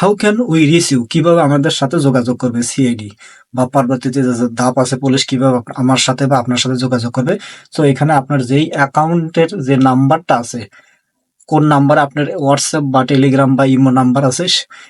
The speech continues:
অ্যাকাউন্ট আছে, সেটা আপনারা এই নাম্বার এখানে অ্যাড করে দিয়ে দেবেন, সেই নাম্বারটা।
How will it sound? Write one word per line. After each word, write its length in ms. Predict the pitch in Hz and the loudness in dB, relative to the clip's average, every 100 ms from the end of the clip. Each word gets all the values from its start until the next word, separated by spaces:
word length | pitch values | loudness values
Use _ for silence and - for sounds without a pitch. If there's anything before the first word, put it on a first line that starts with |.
| - | -6
অ্যাকাউন্ট 360 | 131 156 156 | -2 -2 0
আছে, 220 | 131 127 220 - | -2 -2 -4 -2
সেটা 400 | - 139 135 139 | -2 0 0 0
আপনারা 300 | 139 139 151 | 0 2 2
এই 140 | 139 | 2
নাম্বার 360 | 131 127 120 131 | 2 2 0 -4
এখানে 300 | 139 135 170 | -2 -2 0
অ্যাড 160 | 151 139 | 0 -2
করে 220 | 131 117 | -6 -4
দিয়ে 160 | 120 | -4
দেবেন, 180 | 117 120 | -4 -4
সেই 160 | 123 135 | -2 0
নাম্বারটা। 460 | 127 123 120 - | 0 -2 -4 -8